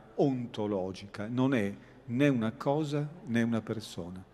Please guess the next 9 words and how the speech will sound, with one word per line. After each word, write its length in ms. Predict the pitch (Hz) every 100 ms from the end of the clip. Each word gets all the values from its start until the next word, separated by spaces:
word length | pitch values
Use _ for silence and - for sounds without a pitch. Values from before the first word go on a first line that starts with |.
| - - - - -
La 180 | 131 135
persona 640 | 147 127 - 196 202 139
collettiva 880 | - 120 127 123 - 147 160 160 160 - - - - -
oggi 600 | 147 113 101 98 104 113 139 - -
non 380 | 120 131 135 135
c'è. 220 | - 85 - - - - - - - - - - - - - - - - - - - - - -
Quando 520 | 170 196 214 202 165
la 120 | 143
vediamo 680 | 131 131 151 139 117 123